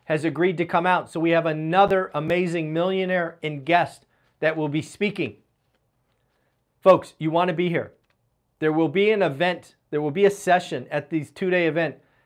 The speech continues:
that helps you move the needle forward in your relationships, in your financial future, in your stocks. You're gonna be around hundreds of other people doing the work.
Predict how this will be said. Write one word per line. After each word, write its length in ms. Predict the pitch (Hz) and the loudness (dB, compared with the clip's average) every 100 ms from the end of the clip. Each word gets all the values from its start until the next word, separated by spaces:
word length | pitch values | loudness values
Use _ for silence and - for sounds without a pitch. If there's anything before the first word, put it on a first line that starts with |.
| - | -2
that 160 | 139 139 | 0 2
helps 300 | 160 160 - | 0 -2 -4
you 260 | 151 143 _ | -4 -6 _
move 460 | 131 147 156 151 143 | -8 -2 -2 -2 -4
the 100 | 143 | -4
needle 320 | 143 139 135 | -2 -2 -4
forward 500 | 131 147 139 127 113 _ _ _ _ _ _ | -2 0 2 0 -4 _ _ _ _ _ _
in 160 | 135 131 | -10 -8
your 140 | 123 | -6
relationships, 840 | 110 117 143 160 165 147 160 - | -6 -2 -2 -2 -6 -4 -6 -6
in 120 | - 113 | -12 -14
your 100 | 113 | -8
financial 480 | 131 135 143 139 | -6 -4 -4 -4
future, 420 | 117 147 143 147 123 | -6 -6 -4 -6 -6
in 80 | |
your 100 | 113 | -8
stocks. 540 | 104 - 131 139 - _ _ _ _ _ | -10 0 0 0 -4 _ _ _ _ _
You're 100 | 147 | -4
gonna 120 | 175 | -2
be 120 | 175 175 | 2 4
around 280 | 170 165 | 4 2
hundreds 420 | - 175 185 175 175 | 0 -4 -2 -4 -2
of 100 | 165 | 0
other 180 | 165 | 0
people 320 | 160 175 165 139 | -2 -4 -4 -4
doing 340 | 135 160 160 | -2 -2 -2
the 80 | 143 | -2
work. 340 | 139 175 170 | 0 -2 -4